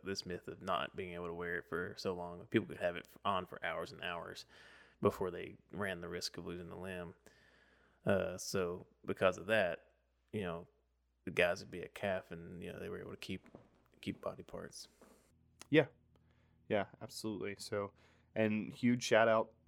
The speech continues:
Speaker 2: to the pilots and flight medics, uh,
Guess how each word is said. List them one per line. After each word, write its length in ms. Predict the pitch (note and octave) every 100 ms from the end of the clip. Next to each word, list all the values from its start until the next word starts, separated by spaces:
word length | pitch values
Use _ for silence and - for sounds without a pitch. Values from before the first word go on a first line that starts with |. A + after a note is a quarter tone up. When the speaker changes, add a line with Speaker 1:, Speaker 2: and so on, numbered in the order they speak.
| -
Speaker 2:
to 380 | A#2+ G#2+ G#2 G#2
the 80 | -
pilots 540 | - G2 G#2 - -
and 180 | - G2+
flight 240 | - G2
medics, 600 | G2 G2+ G2 - - - - _ _ -
uh, 380 | G2 E2+ -